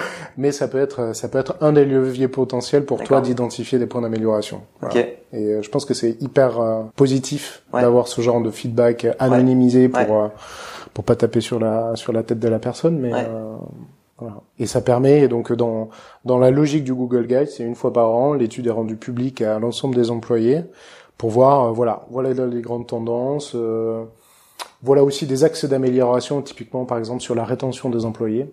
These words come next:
Speaker 1: Quels sont
Speaker 2: D'accord.
Speaker 1: les leviers de rétention des employés ? Quels sont les, euh, les leviers d'amélioration sur les conditions de travail ? Voilà comment les managers sont perçus. Et ça peut être des points après individuels faits avec chacun des managers en disant voilà,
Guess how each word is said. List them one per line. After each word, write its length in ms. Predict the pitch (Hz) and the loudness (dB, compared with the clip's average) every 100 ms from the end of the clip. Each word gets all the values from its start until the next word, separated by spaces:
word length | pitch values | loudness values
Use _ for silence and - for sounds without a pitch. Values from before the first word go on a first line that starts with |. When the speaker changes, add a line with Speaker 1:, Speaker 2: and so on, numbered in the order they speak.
| - | -6
Speaker 1:
Quels 100 | 131 | -4
sont 140 | 120 | 0
Speaker 2:
D'accord. 160 | 127 123 | 2 4
Speaker 1:
les 40 | |
leviers 280 | 131 131 135 | 6 4 4
de 60 | 127 | 2
rétention 440 | 117 120 117 - | 2 -2 -6 -6
des 160 | 113 110 | -4 -4
employés ? 380 | 107 117 113 135 | -2 -2 -2 -2
Quels 140 | 131 | -4
sont 200 | - 123 | -4 -6
les, 240 | 117 113 | -4 -2
euh, 220 | 113 110 110 110 - - - - | -2 -2 -4 -8 -20 -20 -8 -2
les 80 | |
leviers 300 | 127 131 135 | 2 4 4
d'amélioration 720 | 131 123 123 120 117 - 127 123 | 4 4 4 4 2 0 -2 0
sur 160 | 120 | -2
les 80 | 107 | -2
conditions 400 | 123 120 113 120 | -2 -4 -6 -8
de 40 | |
travail ? 440 | 107 117 113 123 139 | -4 -2 0 2 2
Voilà 440 | 117 117 120 123 120 | 2 2 4 2 2
comment 240 | 127 120 | 0 0
les 100 | 117 | 2
managers 380 | 123 135 127 127 | 4 4 4 0
sont 180 | - 117 | -2 -6
perçus. 560 | 117 - - 175 - - - - _ | -6 -6 -8 -8 -12 -20 -20 -20 _
Et 60 | 110 | -4
ça 160 | 123 | -4
peut 120 | 113 120 | 2 0
être 200 | 127 117 | 2 -2
des 100 | 110 | -4
points 380 | - 131 131 | 0 2 4
après 220 | 123 - 123 | 0 -2 -2
individuels 520 | 113 113 110 117 127 | -2 -4 0 0 0
faits 160 | - | -2
avec 140 | 113 110 | -4 -4
chacun 260 | 113 113 | -4 -2
des 80 | 117 | -2
managers 380 | 113 113 107 113 | 0 0 0 -2
en 100 | 127 | -2
disant 240 | 113 110 | -2 -2
voilà, 280 | 117 110 95 | 0 0 -2